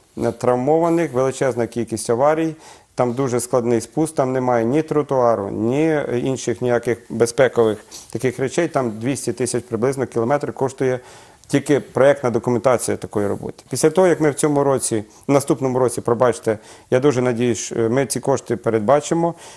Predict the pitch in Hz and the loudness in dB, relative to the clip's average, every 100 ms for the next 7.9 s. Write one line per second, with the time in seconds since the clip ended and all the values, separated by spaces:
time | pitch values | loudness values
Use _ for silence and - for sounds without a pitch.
0 | - - 127 131 120 131 147 139 - 131 | -16 -4 0 2 2 4 4 2 -2 -2
1 | 117 139 135 117 110 - - - _ _ | 0 4 4 4 -2 -20 -20 -20 _ _
2 | - 113 139 147 139 113 - 131 120 113 | -2 0 4 4 2 0 -2 0 0 4
3 | 147 127 113 107 117 107 113 110 110 107 | 4 4 2 0 -2 2 2 4 2 2
4 | - 127 123 120 117 120 139 147 123 117 | 2 2 2 2 0 0 0 0 0 -2
5 | 120 120 120 117 113 - 123 117 - 110 | 0 0 2 0 0 0 0 0 -2 -4
6 | 98 117 - 117 - 120 147 160 151 170 | -4 -8 -4 -4 -2 -2 -2 -2 0 0
7 | 160 135 156 - 127 117 117 135 147 | 0 0 0 0 -2 0 0 0 -2